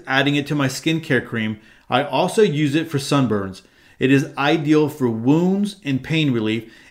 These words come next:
and it has great antiseptic properties. It can provide a good calming effect, and I use one or two drops on our sleeping pillows. The scent can last for a few days, and it helps us sleep better.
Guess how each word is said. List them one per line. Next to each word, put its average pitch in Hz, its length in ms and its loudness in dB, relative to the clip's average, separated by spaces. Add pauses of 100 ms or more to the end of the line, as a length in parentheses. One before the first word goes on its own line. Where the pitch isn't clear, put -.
and 127 140 2
it 151 60 2
has 139 260 2
great 160 400 2
antiseptic 147 760 -2
properties. 104 640 -2 (360)
It 143 140 4
can 147 140 2
provide 143 420 4
a 123 60 2
good 147 420 2
calming 151 400 2
effect, 117 500 -2
and 135 160 0
I 135 60 2
use 127 400 2
one 139 240 2
or 185 80 4
two 190 240 -4
drops 135 520 2
on 139 200 -2
our 127 140 2
sleeping 135 440 0
pillows. 104 460 -6 (440)
The 135 100 6
scent 196 520 -2
can 151 280 -2
last 147 360 0
for 135 220 -2
a 117 60 -2
few 165 260 -2
days, 127 380 2 (320)
and 135 100 2
it 139 120 2
helps 180 380 0
us 160 160 2
sleep 165 300 -2
better. 101 360 -2